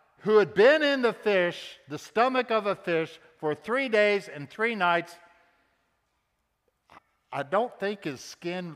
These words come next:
looked normal <laughs> anymore. And people listened to this message and said, "So God is going to overturn us in forty days. But what happened to you?" <laughs>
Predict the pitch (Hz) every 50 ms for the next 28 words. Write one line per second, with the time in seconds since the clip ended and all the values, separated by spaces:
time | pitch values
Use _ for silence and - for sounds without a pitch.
0 | 147 147 147 147 143 _ - _ _ 123 117 117 117 120 127 147 175 180 165 143
1 | 123 110 107 107 113 147 147 123 104 - 139 127 107 107 98 87 87 82 90 -
2 | _ _ _ _ _ _ _ _ _ _ _ _ _ _ _ _ _ _ _ _
3 | _ _ _ _ _ _ _ _ _ _ _ _ _ _ _ _ _ _ _ _
4 | - 143 147 147 - 180 214 226 220 208 185 180 165 143 135 135 - _ 139 131
5 | 160 214 240 233 - 214 185 180 175 165 175 160 - - 156 151 165 196 226 214
6 | - - 165 160 156 135 - 147 143 131 127 113 - - 160 151 143 139 123 117
7 | 110 110 _ _ _ _ _ _ _ _ _ _ _ _ _ _ _ _ _ _
8 | _ _ _ _ _ _ _ _ - - - 160 147 135 151 165 190 202 220 214
9 | 202 196 175 175 - - - _ _ _ _ _ 151 151 135 120 127 160 170 175
10 | 170 160 160 156 165 160 160 151 156 147 - - - 214 220 208 180 156 147 139
11 | - - 151 139 123 - 170 170 165 156 151 139 139 165 190 196 180 160 147 139
12 | 127 - - - - - - - - _ _ _ _ _ _ _ _ _ _ _
13 | _ _ _ _ _ _ _ _ _ _ _ _ _ _ _ _ _ _ _ _
14 | _ 127 123 175 180 175 156 185 247 294 269 196 226 269 294 285 - 294 285 294
15 | 277 294 285 262 277 302 320 330 320 302 240 175 131 104 - -